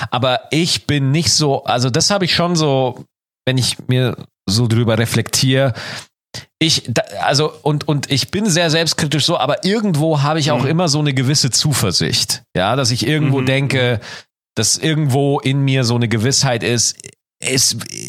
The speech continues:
Speaker 1: es wird, äh, es ist noch immer gut gegangen,
Speaker 2: Keine
Speaker 1: ja?
Speaker 2: Existenzangst, ja, ja.
Speaker 1: Ja, hm,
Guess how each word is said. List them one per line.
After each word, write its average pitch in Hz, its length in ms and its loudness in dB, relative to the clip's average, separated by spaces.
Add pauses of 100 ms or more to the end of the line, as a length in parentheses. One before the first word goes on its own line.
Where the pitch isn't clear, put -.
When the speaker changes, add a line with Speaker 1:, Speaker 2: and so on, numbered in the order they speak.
(100)
Speaker 1:
es 110 340 0
wird, 151 260 2
äh, 117 160 0 (300)
es 139 180 2
ist 170 180 2
noch 156 180 2
immer 160 240 2
gut 143 320 2
gegangen, 85 420 2
Speaker 2:
Keine 131 240 0
Speaker 1:
ja? 151 80 2
Speaker 2:
Existenzangst, 98 1040 -4
ja, 95 180 0 (160)
ja. 95 100 -2
Speaker 1:
Ja, 247 460 2
hm, 226 600 0